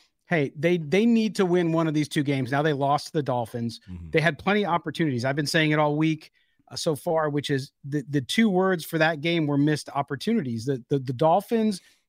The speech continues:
Speaker 1: did not play as well as they can on offense. They still did pretty good. I mean, Tyreek Hill had a hundred forty-five yards, but, uh, the Raiders had opportunity. If they could have fielded an, a, a consistent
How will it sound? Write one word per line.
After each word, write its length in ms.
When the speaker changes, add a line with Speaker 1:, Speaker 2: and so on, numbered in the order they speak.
Speaker 1:
did 280
not 280
play 240
as 140
well 220
as 120
they 120
can 420
on 100
offense. 360
They 80
still 200
did 200
pretty 180
good. 180
I 40
mean, 160
Tyreek 320
Hill 180
had 240
a 20
hundred 240
forty-five 400
yards, 360
but, 380
uh, 140
the 100
Raiders 380
had 260
opportunity. 580
If 120
they 140
could 260
have 180
fielded 760
an, 240
a, 220
a 80
consistent 640